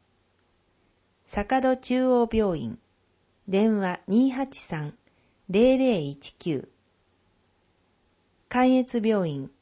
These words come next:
電話二八五三一六一。埼玉医科大学病院、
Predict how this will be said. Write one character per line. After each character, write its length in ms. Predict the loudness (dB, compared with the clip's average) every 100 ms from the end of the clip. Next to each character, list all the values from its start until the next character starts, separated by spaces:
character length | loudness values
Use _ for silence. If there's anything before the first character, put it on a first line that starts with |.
| _ -2
電 300 | 0 2 0
話 240 | -4 -6 0
二 260 | 2 2
八 400 | 0 -6 -8 -10
五 300 | -6 -6 -8 _ _ _
三 380 | -6 0 2 2
一 220 | 0 -4
六 280 | -4 -4 -4
一。 420 | -4 -6 -12 -16 -18 _ _ _ _ _ _ _ _ _ _ _ _ _ _ _ _ _ _ _ _ _ _
埼 300 | -6 -2 -2 -2
玉 260 | -2 -2
医 100 | -4
科 140 | -2 0
大 260 | 2 0
学 280 | -2 -4 -6
病 280 | -2 -2 -4
院、 240 | -6 -10